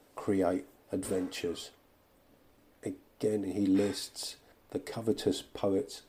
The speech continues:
Adventure Creator and Solo G M Guidebook, and also something called Perilous Intersections.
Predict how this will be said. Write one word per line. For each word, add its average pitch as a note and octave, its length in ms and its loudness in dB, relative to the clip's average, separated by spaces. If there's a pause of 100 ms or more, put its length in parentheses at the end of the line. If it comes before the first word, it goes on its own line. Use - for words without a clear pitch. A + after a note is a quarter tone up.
Adventure G2+ 500 -2
Creator F2+ 600 0 (340)
and F#2 80 -2
Solo F2 460 4
G F#2 340 4
M F2 160 2
Guidebook, F2+ 640 0 (600)
and F#2 260 0
also G#2 480 4
something F#2+ 340 2
called F#2+ 320 2
Perilous F#2+ 540 2 (380)
Intersections. - 1000 -4